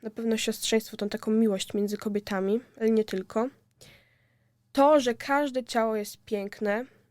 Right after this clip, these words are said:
i to, że powinniśmy siebie wspierać nawzajem. I taką tolerancję po prostu. Tak, z tym chcemy.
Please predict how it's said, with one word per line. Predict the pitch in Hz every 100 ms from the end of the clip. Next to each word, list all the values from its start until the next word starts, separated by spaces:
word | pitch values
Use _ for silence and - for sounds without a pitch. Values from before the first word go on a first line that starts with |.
| _ _ _ _ _ _ _ _ _
i | 226
to, | - 254 247 247 254
że | 233 214 214 214 214
powinniśmy | 220 214 214 208 208
siebie | - 202
wspierać | - - 180 - - 226
nawzajem. | 208 196 196 151 151 - _ _ _ _
I | 220 214
taką | 220 220
tolerancję | 220 220 202 180 - -
po | - -
prostu. | - - - 226 _ _
Tak, | - - - _
z | _
tym | - 196
chcemy. | - -